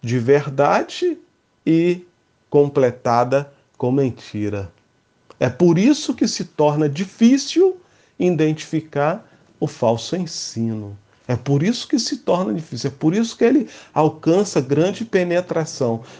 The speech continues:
Porque quem ouve assim, de uma forma descompromissada, ouve assim, sem fazer muita análise, sem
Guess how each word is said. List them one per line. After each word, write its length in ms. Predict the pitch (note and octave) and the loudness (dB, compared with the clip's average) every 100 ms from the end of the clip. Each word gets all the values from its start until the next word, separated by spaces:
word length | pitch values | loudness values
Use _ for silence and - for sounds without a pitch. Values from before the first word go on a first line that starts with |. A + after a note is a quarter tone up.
| - | -4
Porque 240 | D3 F3+ | 0 2
quem 300 | - G3 F3+ | 2 2 4
ouve 500 | D#3+ G#3+ D4 C#4 E3 | 6 6 4 2 2
assim, 600 | C#3 - G3+ D4+ F4+ D4+ - - - | -2 -4 -6 -2 -2 -4 -8 -18 -4
de 120 | C#3+ | 0
uma 220 | E3 D#3 | 2 0
forma 960 | - - D#3 E3 D#3+ D#3 D3+ C#3+ B2 A#2 _ _ - | -4 -4 2 2 2 -2 2 2 2 -2 _ _ -10
descompromissada, 1500 | C3+ C#3 D#3+ D3+ D3+ D3 C3+ - - A3+ B3 A#3 G3+ F3 D3+ | -8 -4 -2 0 2 2 0 -4 -4 -2 0 0 0 2 2
ouve 400 | D3 F3 F#3+ D#3+ | 4 4 2 -2
assim, 300 | D3 - F3 | -4 -4 -6
sem 400 | D#3+ - F3+ E3+ - - | -4 -2 0 -2 -8 -20
fazer 800 | - D3+ C3+ B2 D3+ E3 D3+ D3+ - | -2 2 2 2 2 4 4 0 -10
muita 520 | - C3+ D3 D3+ D3 B2 | -2 2 4 4 4 4
análise, 840 | B2+ D#3+ G#3+ G#3 F#3 D3 B2 A#2+ | 2 2 2 2 2 0 -4 -8
sem 520 | A2+ - F3+ E3+ D3+ | -8 -4 -2 0 -2